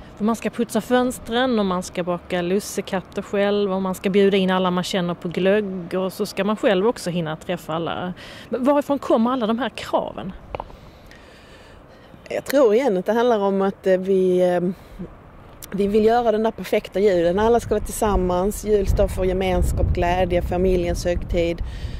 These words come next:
Speaker 2: Vi vill liksom att alla ska få vara med, alla ska få ta del av detta. Och då s-, blir det mycket man ska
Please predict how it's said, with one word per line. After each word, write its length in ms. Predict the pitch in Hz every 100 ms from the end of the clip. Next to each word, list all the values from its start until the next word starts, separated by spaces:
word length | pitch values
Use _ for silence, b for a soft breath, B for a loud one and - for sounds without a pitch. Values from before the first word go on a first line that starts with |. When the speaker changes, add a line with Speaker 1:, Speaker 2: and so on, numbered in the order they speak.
| B
Speaker 2:
Vi 120 | 190 185
vill 200 | 185 180
liksom 400 | 175 185 175 175
att 200 | - -
alla 260 | 185 202 196
ska 180 | -
få 120 | - 180
vara 120 | 180
med, 360 | 190 175 175
alla 180 | 180 180
ska 160 | - 180
få 120 | 165
ta 140 | -
del 260 | 175 175 170
av 80 | 160
detta. 520 | 165 170 - 160 156 B B B B B -
Och 80 |
då 240 | 196 196 180
s-, 420 | 175 - - - - 208
blir 200 | 302 330
det 100 | 220
mycket 260 | 247 254 220
man 140 | 196
ska 360 | - 196 190